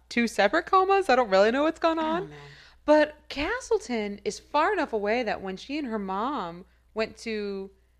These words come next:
Speaker 1: the Harmony Carnival, they took a bus.
Speaker 2: Mm-hmm.
Speaker 1: A-, every time she's been to Harmony, she took a bus. And now she's gonna walk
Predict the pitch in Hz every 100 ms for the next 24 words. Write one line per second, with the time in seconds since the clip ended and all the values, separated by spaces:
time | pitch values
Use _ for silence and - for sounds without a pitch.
0 | _ _ _ _ 180 180 175 226 226 214
1 | 190 180 180 170 170 - _ - 277 453
2 | 196 175 165 214 330 233 170 196 269 -
3 | - - 233 285 294 302 _ _ _ -
4 | - - 262 381 359 240 202 208 185 165
5 | 147 160 - _ _ 185 170 165 165 -
6 | 185 175 170 147 82 - - 208 247 -
7 | 254 202 196 147 143 151 208 - -